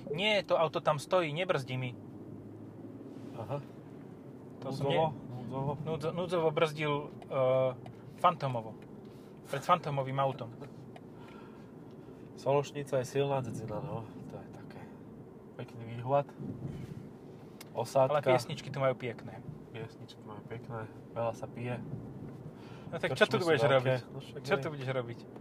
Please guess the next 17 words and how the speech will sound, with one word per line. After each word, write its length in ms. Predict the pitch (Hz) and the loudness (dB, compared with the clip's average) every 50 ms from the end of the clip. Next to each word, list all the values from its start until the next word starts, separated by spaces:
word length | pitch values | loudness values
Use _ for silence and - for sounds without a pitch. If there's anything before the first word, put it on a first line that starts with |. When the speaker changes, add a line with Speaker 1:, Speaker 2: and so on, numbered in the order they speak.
| - - - - - - - - | -14 -14 -14 -14 -14 -14 -10 -10
Speaker 2:
No 40 | 123 | -8
tak 120 | - - 127 | -4 -2 -2
dneska 220 | 123 123 123 - 131 | -2 -2 -2 -4 -4
tu 80 | 131 127 | -2 -2
už 80 | 127 123 | -4 -4
z 80 | - | 2
Bratislavy 460 | - 123 123 131 151 147 - 127 120 113 | 2 2 2 2 -2 -2 -2 -2 -2 -2
bývajú 300 | - 123 113 110 107 107 | -6 -4 -2 -2 -2 -2
ľudia. 220 | 107 107 104 104 98 | -4 -4 -6 -6 -6
Pozor, 320 | - 113 120 117 110 98 | -6 -6 -6 -6 -4 -4
akože 320 | 101 104 - 104 - 107 110 - - - - - - - - - - - - - | -4 -6 -4 -6 -4 -6 -6 -6 -10 -12 -12 -14 -14 -14 -16 -14 -14 -14 -12 -4
dochádzajú 460 | - 120 120 - 123 123 117 117 113 | -4 -2 0 0 0 0 2 0 0
každý 280 | - 113 110 110 107 110 | 0 0 -2 -2 -4 -2
deň. 160 | 120 131 131 120 117 - - - - - - 110 | 0 0 0 0 -2 -8 -12 -14 -14 -12 -10 -10
Vieš, 140 | 107 - - - | -10 -10 -12 -8
to 60 | - 110 | -6 -6
už 100 | 107 104 | -6 -6